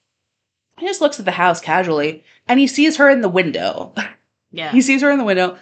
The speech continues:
Speaker 1: and he said she had her hand, like, on the window. And he said it shook him up so crazy. Um, and what's interesting, 'cause he was telling us, he's like, "I actually don't like to look in there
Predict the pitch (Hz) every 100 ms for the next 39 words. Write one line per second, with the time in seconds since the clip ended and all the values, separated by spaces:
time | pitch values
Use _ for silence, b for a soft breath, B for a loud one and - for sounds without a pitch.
0 | B B 220 220 226 208 214 202 175 196
1 | 196 185 180 175 - _ _ _ _ _
2 | _ - 170 165 147 120 117 - - 170
3 | - _ _ _ _ _ _ _ _ _
4 | - 196 180 180 - 202 208 240 247 277
5 | - _ - - - 175 - 208 147 196
6 | - 151 160 - 156 135 - 82 - -
7 | _ _ _ _ _ - 170 160 151 151
8 | - _ _ _ _ _ _ _ _ _
9 | _ _ _ _ 208 208 190 185 - 247
10 | 233 196 180 196 190 175 - 202 196 165
11 | - 175 175 - 180 180 190 180 170 151
12 | 156 - 156 156 131 131 69 50 - -